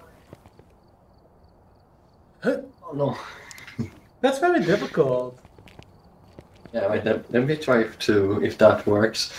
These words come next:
Speaker 1: I wanna see
Speaker 2: Oh.
Speaker 1: that. <laughs>
Speaker 2: Oh, no,
Speaker 1: Hey,
Speaker 2: nearly.
Speaker 1: you got one.
Speaker 2: Yeah.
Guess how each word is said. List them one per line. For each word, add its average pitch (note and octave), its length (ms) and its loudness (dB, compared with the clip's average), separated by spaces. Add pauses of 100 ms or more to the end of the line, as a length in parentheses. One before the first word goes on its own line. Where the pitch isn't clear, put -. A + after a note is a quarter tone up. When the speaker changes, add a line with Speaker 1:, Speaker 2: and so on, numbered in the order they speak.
(220)
Speaker 1:
I - 140 0
wanna F#3 180 -4
see D3 320 -10
Speaker 2:
Oh. C3+ 380 -4 (460)
Speaker 1:
that. G3 300 -2 (420)
<laughs> - 180 -2 (3000)
Speaker 2:
Oh, D3 220 -2 (140)
no, D#3+ 180 6
Speaker 1:
Hey, - 60 8
Speaker 2:
nearly. C#4+ 420 8
Speaker 1:
you A#3+ 80 0
got B3 260 2
one. B3 380 -2 (920)
Speaker 2:
Yeah. A#2+ 360 0